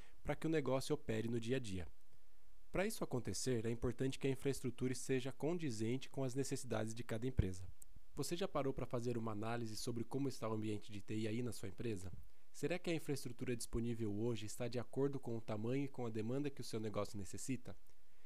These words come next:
Existem oportunidades de aprimoramento ou redução de custos no seu atual cenário? Pensando nisso, a F W C disponibilizou um checklist especial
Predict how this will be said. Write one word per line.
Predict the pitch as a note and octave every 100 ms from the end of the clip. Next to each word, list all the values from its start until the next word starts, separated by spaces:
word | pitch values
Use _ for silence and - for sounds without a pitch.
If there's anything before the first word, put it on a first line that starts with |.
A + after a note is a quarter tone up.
| -
Existem | - A#2 F#3+ - E3+
oportunidades | C#3 C3 B2 A#2+ B2 B2
de | A#2
aprimoramento | A#2 - A#2 A2+ G#2+ A#2 D3 C#3+
ou | A#2
redução | A#2 A2+ -
de | C3+ A#2
custos | - C#3+ D3 B2
no | A2
seu | -
atual | G#2 - G2+
cenário? | - G#2 A#2+ G2+ F#2+ - - - - - - - -
Pensando | A2+ A2 G#2+ A#2+
nisso, | C#3 B2+ - E3 - - -
a | B2
F | C3+
W | C#3+ C#3+ C3
C | - C#3
disponibilizou | B2+ A#2+ C#3 C3+ C3+ B2+ A#2+ C#3
um |
checklist | D#3+ D3 B2+ A#2+ A2+
especial | - - B2 - A#2+ G2 -